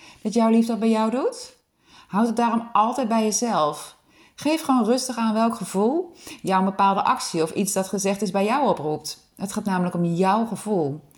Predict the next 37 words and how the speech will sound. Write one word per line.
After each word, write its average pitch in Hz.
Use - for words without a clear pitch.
En 190
daar 214
kan 240
niemand 262
iets 277
van 214
vinden, 214
dus 220
schat 185
dat 202
op 214
waarde. 226
Vind 233
jij 208
dat 240
jouw 208
partner 196
jouw 185
grens 190
heeft 196
overschreden? 180
Of 180
niet 220
respectvol 220
op 202
je 202
reageert? 196
Dan 277
mag 277
je 240
dat 208
kenbaar 202
maken 151
en 147
het 151
liefst -
tijdig. -